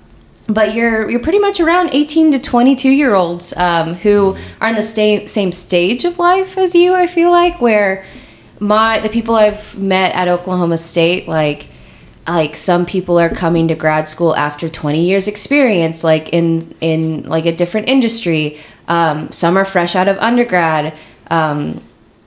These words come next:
I don't know. It's so fun. Some have families and are married and all of, all of that good stuff. It's just fun to, like,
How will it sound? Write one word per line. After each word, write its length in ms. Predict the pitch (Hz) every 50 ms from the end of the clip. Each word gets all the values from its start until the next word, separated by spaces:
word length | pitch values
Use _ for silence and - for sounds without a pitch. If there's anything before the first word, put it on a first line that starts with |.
| _ - -
I 80 | 214 262
don't 140 | 311 320 330
know. 180 | 370 359 294
It's 180 | 202 214 214 -
so 300 | - - 254 254 269 277
fun. 540 | 269 - - 247 247 254 254 262 262 247 -
Some 260 | - - 240 240 240
have 180 | 233 226 220 226
families 380 | 233 240 247 240 220 196 180
and 100 | 185 180
are 60 | 175 175
married 420 | 196 226 233 226 214 196 185 180
and 120 | 175 170 170
all 220 | 180 202 208 208
of, 260 | 208 202 - - - - -
all 160 | 226 269 269
of 60 | 226
that 160 | 247 226 220
good 120 | 214 196 -
stuff. 400 | - - 180 165 156 156 - - - - - - - -
It's 160 | - 214 -
just 220 | - 277 262 - -
fun 400 | - - 220 214 226 240 254 254
to, 160 | 254 262 233
like, 480 | 214 202 196 190 185 180 165 - -